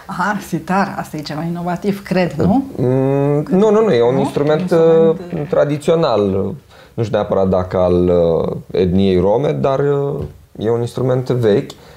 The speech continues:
Speaker 2: dar sună foarte bine. Și, uh, chestia asta cu manele, am zis că, mm, de ceva timp am tot început să ascult și mi se pare că mereu descoper câte ceva în, uh, manele, ori jazz, ori funk, uneori bossa nova și, da,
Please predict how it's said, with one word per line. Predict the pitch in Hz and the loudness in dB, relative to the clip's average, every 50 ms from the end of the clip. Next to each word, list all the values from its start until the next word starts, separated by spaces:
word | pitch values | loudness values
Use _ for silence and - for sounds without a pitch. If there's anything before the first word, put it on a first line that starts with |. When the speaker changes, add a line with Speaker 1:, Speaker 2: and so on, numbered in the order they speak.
| - _ | -18 _
Speaker 2:
dar | - 117 117 | -4 -2 -2
sună | 123 - - 143 | -2 -2 -2 -4
foarte | 143 139 135 123 123 - 127 | -2 -2 -4 -4 -2 0 0
bine. | 123 110 98 90 92 95 101 127 - - - - - - - | 0 0 0 0 0 0 0 -2 -4 -8 -14 -20 -20 -20 -10
Și, | - - | -4 -2
uh, | - - 127 127 | 0 0 0 0
chestia | - - 147 - 160 | -2 -2 -2 0 0
asta | 151 - 156 | -2 -2 -2
cu | - - 131 | -2 0 0
manele, | 123 117 123 131 131 131 131 | 2 2 2 2 2 2 0
am | 123 123 127 | 0 0 -2
zis | 123 - | -4 -4
că, | - 127 123 - | -4 -4 -4 -4
mm, | - 117 117 117 113 113 - - _ | -4 -4 -4 -4 -6 -8 -12 -16 _
de | - 196 - - - 104 110 113 | -12 -12 -10 -6 -2 -2 -2 0
ceva | - 120 113 113 | 0 0 0 0
timp | - - 120 110 98 | 0 -2 -2 -2 -2
am | 101 95 | -2 -2
tot | - 113 - | -4 -4 -4
început | 120 98 107 107 98 | -4 -6 -4 -6 -6
să | 92 95 | -4 -4
ascult | 90 92 - - - 107 113 143 170 180 - - - - - - - | -4 -4 -6 -4 0 0 0 0 0 -4 -8 -16 -20 -20 -20 -20 -20
și | - - 120 | -10 -6 -4
mi | 120 | -4
se | - | -2
pare | - 131 123 | 0 0 0
că | 123 123 | 0 0
mereu | 113 113 113 113 | 2 2 2 2
descoper | 104 101 101 98 - - 95 - 92 95 | 4 2 0 0 -2 -4 -4 -2 -2 -4
câte | 92 - - 90 | -4 -4 -6 -6
ceva | - - 92 87 87 92 87 87 | -4 -2 -2 0 0 0 0 0
în, | 85 87 87 87 | 0 -2 -2 -2
uh, | 87 87 90 | -2 0 0
manele, | 90 90 90 90 90 90 85 85 85 87 87 | 0 0 0 2 0 0 0 0 0 2 2
ori | 92 95 101 98 95 95 90 110 - | 2 2 2 2 0 0 -4 -8 -4
jazz, | 113 120 117 117 113 107 101 95 | 0 2 4 4 2 2 0 -2
ori | 95 90 90 90 | -2 -2 -2 -4
funk, | 90 - - 123 120 117 113 110 107 98 - - - - - - - | -6 -6 -4 -2 -2 -2 -2 -4 -6 -8 -10 -16 -20 -20 -20 -18 -8
uneori | - 104 104 107 104 104 98 | -4 -2 0 2 2 2 2
bossa | 92 90 90 101 95 95 - 98 92 | 2 2 2 2 0 0 -2 -2 -2
nova | 95 107 120 123 120 107 107 113 107 110 110 | 0 0 2 2 0 0 0 0 0 0 -2
și, | 107 - - - 113 - - - - - - - _ _ _ _ _ _ _ _ _ _ _ | -4 -6 -8 -6 -4 -4 -4 -4 -6 -8 -12 -18 _ _ _ _ _ _ _ _ _ _ _
da, | - - 110 95 | -6 -4 -4 -4